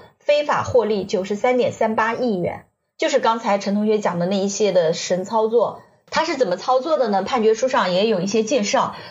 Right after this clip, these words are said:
从零九年到一五年，他成立了泽西，下面设立了很多个子信托产品或者是有限合伙的私募基金。另外呢，他又控制了亲友和泽西员工的名义开立证券账户，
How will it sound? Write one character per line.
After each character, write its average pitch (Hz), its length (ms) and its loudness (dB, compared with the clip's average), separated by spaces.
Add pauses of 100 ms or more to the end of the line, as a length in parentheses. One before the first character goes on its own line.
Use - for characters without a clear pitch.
从 240 180 0
零 226 160 0
九 262 160 2
年 196 220 -2
到 233 120 2
一 247 200 0
五 254 160 2
年， 175 360 -2
他 - 140 -2
成 196 220 -4
立 220 100 -2
了 202 200 2
泽 185 200 -2
西， 240 400 0
下 - 260 0
面 202 200 0
设 247 160 2
立 214 120 2
了 196 140 2
很 180 220 -6
多 208 240 2
个 202 240 2
子 175 260 -8
信 226 240 0
托 240 220 4
产 202 240 -2
品 202 340 -4
或 214 100 2
者 190 120 0
是 202 260 0 (220)
有 190 100 0
限 254 180 0
合 226 180 -2
伙 214 180 0
的 170 140 4
私 233 160 -4
募 233 120 2
基 208 140 -2
金。 247 320 0 (380)
另 277 140 2
外 277 160 4
呢， 220 140 0
他 233 160 -2
又 226 160 4 (240)
控 254 260 -2
制 220 140 2
了 202 120 2
亲 269 280 -2
友 185 380 2
和 196 220 -2
泽 202 200 -2
西 262 180 0
员 214 240 2
工 277 180 2
的 294 120 2
名 196 180 0
义 214 280 0 (260)
开 - 240 0
立 233 160 0
证 226 160 0
券 214 160 0
账 208 220 2
户， 196 320 0